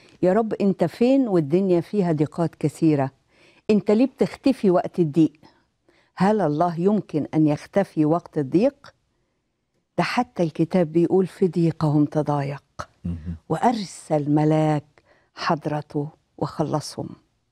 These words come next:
Speaker 2: هللويا.
Speaker 1: أسيس عصام، ساعات بنحس إن الرب بعيد، إحنا في وادي في الضيق والرب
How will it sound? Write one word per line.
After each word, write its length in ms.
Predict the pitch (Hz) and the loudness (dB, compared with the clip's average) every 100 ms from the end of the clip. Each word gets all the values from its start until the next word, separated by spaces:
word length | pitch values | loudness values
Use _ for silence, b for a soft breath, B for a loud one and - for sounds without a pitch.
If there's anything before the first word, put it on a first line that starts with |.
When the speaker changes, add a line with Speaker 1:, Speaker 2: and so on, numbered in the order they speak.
| _ - | _ -8
Speaker 2:
هللويا. 520 | 98 82 92 87 95 b b b | -6 -6 -10 -16 -20 b b b
Speaker 1:
أسيس 340 | - 247 240 | -2 -2 0
عصام، 580 | 190 175 220 220 208 175 - _ | -2 -2 0 0 0 -2 -6 _
ساعات 360 | - - 170 180 | -12 -4 -2 -2
بنحس 600 | 165 165 - 180 - - | 0 -2 0 -4 -4 0
إن 160 | 165 165 | 2 2
الرب 280 | 160 165 | 2 -2
بعيد، 560 | 165 156 156 170 165 151 - _ - - _ _ _ _ - | -2 -4 0 2 4 2 -4 _ -20 -20 _ _ _ _ -4
إحنا 340 | 226 - 185 156 | -4 -4 -4 -4
في 200 | - 180 | -4 0
وادي 360 | 185 196 170 | 2 2 -2
في 160 | 170 - | -2 -2
الضيق 340 | 151 160 247 247 _ _ _ _ _ - | 0 2 0 -2 _ _ _ _ _ -4
والرب 500 | 180 165 170 254 240 | -2 0 0 0 -2